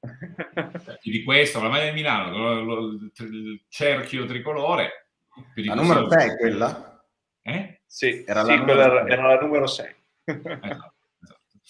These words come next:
Speaker 1: Va bene, quindi abbiamo molte cose da dire in questa Coppa Italia, perché sì, un torneo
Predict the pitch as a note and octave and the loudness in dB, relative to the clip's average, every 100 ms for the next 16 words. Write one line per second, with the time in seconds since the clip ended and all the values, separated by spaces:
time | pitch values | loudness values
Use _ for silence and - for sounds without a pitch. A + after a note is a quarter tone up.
0 | - - - - E3 C#4+ - G2+ G#2+ A3+ | -18 -18 -18 -6 4 6 6 0 0 0
1 | C#3+ A#2+ E3+ C4+ B3+ G3 F3 A#3 G#3 - | 0 2 4 4 2 0 2 2 2 -2
2 | E3+ D#3+ B2+ G2 E2+ G2+ D#3+ - - G2+ | -2 -2 -4 -6 -6 -4 -6 -8 -16 -8
3 | A2 - G2+ F#2+ F#2 - F#2+ D#3 - - | -8 -6 -8 -10 -10 -8 -6 -4 -6 -4
4 | A2+ - - B2+ A2 F#2+ - G#2 A#2+ A#2 | -4 -4 -4 -4 -4 -10 -10 -4 0 0
5 | F#2+ | 0